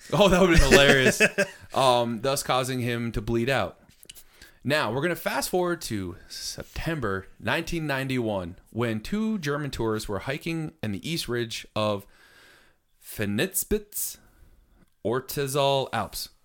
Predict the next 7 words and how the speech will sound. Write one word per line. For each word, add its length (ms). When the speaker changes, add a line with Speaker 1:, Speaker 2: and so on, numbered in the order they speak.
Speaker 1:
It's 240
near 240
the 140
Austrian 840
and 340
Italian 420
border. 320